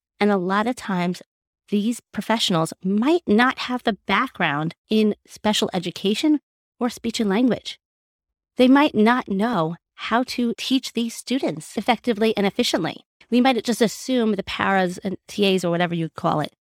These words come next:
going with these students to these specials will know how to modify and assist our students. But you know what happens when we assume, right? We can't assume.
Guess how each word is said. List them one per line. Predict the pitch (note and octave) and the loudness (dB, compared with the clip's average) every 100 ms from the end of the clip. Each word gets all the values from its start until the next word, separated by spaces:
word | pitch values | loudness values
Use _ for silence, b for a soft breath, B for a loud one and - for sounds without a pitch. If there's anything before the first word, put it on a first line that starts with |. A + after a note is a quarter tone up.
| _ | _
going | - G3 G3+ | 0 0 2
with | F#3+ - | 0 -2
these | F#3 F3 | -2 -2
students | - - F3+ E3+ E3 - _ | -4 -4 -2 -2 -4 -10 _
to | - A3+ G#3+ G#3 G3+ - | -6 0 0 0 -4 -4
these | G3 - | -4 -4
specials | F#3+ F#3 E3 D#3+ - _ b b | -6 -4 -4 -6 -8 _ b b
will | G3 G3+ | -4 0
know | G3 F3+ | 0 0
how | - F3+ F3+ - | 0 2 2 0
to | - F3+ E3 E3 F#3 | -2 0 0 -6 -4
modify | F#3+ F#3+ F#3 E3+ F#3 E3+ E3 D#3+ E3 | 2 2 2 0 -2 0 0 -2 -4
and | - E3+ | -2 -2
assist | D#3+ - - G3 - | -2 -6 -8 -8 -4
our | F3 | -4
students. | D#3+ - E3 D3+ C#3 - - _ _ _ _ _ _ _ _ | -4 -4 -4 -4 -6 -10 -16 _ _ _ _ _ _ _ _
But | - B3 | -4 0
you | D4 | 4
know | C4+ | 4
what | G#3 | 2
happens | G3 G3 D#3 D3+ | 0 0 -2 0
when | D#3+ | 2
we | D#3 D#3+ | 2 0
assume, | D3 - G3 - | -4 0 0 -2
right? | D#3+ E3 G#3+ _ _ _ | -6 -4 -4 _ _ _
We | C4 | -2
can't | - - C#4+ C#4 | 0 4 6 6
assume. | - - - - | 4 -4 -10 -14